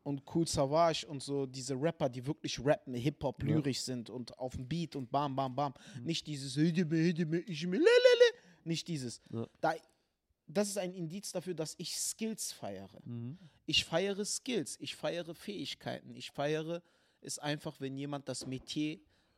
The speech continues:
Speaker 1: äh, in dem er sich be-, in die, in das er sich begibt, einfach gut bedient, ne? Und jetzt zu Bill Burr. Bill Burr, schreibt der gut? Ah, definitiv.
Speaker 2: Ja.
Speaker 1: Grandios.
Speaker 2: Ja.
Speaker 1: Er schreibt grandios. Schreibt er gut? Er schreibt grandios.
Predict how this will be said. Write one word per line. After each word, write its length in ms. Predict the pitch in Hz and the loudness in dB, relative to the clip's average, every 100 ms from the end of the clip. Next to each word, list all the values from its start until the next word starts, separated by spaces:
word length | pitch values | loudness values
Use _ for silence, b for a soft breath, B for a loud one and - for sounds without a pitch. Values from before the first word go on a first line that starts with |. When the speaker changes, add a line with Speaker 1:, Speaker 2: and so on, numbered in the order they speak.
| _ - | _ -6
Speaker 1:
äh, 800 | 139 135 135 135 135 135 135 131 | -2 -2 -2 -2 -4 -4 -4 -6
in 120 | 156 131 | -8 -4
dem 180 | 139 | 0
er 100 | 139 | 0
sich 240 | 127 127 - | -2 -4 -4
be-, 100 | 139 | -4
in 140 | 139 131 | -4 -4
die, 120 | 131 | -6
in 200 | - 131 | -6 -6
das 180 | 127 127 | -6 -4
er 100 | 131 | -6
sich 220 | 120 117 | -6 -8
begibt, 400 | 127 120 151 - | -8 -6 -10 -10
einfach 320 | 135 131 131 _ | -12 -10 -12 _
gut 300 | - 151 - | -4 -4 -2
bedient, 480 | 139 117 127 101 - | -6 -2 -4 -4 -8
ne? 180 | 123 190 - _ _ _ | -10 -10 -14 _ _ _
Und 200 | 123 143 | -6 -2
jetzt 220 | 151 - | 0 -2
zu 140 | 160 | -6
Bill 140 | 143 143 | -6 -6
Burr. 280 | 127 98 82 _ _ _ _ _ _ _ _ _ _ _ | -6 -8 -12 _ _ _ _ _ _ _ _ _ _ _
Bill 280 | 127 170 214 | 4 6 8
Burr, 400 | 226 226 220 349 _ _ _ _ | 8 6 2 -2 _ _ _ _
schreibt 460 | - - 160 - 240 | -4 2 2 2 0
der 100 | 208 | 0
gut? 400 | 240 381 - - _ _ _ _ - | 2 0 -2 -20 _ _ _ _ -4
Ah, 340 | 120 123 123 123 | 4 6 6 2
definitiv. 640 | 131 123 113 - 90 - _ _ - | -4 -10 -12 -12 -18 -20 _ _ -10
Speaker 2:
Ja. 140 | - 107 | -2 0
Speaker 1:
Grandios. 540 | 123 123 113 92 - | 0 -2 -2 -4 -8
Speaker 2:
Ja. 80 | - | -6
Speaker 1:
Er 60 | 104 | -4
schreibt 340 | - 120 - | -2 -2 -4
grandios. 480 | 113 107 101 92 - _ _ | -8 -6 -8 -10 -14 _ _
Schreibt 340 | - - 175 - | -4 2 4 2
er 60 | |
gut? 200 | 202 226 - | -4 -6 -4
Er 80 | |
schreibt 280 | 131 - 135 | -2 0 -2
grandios. 420 | 127 113 98 92 | -4 -8 -8 -14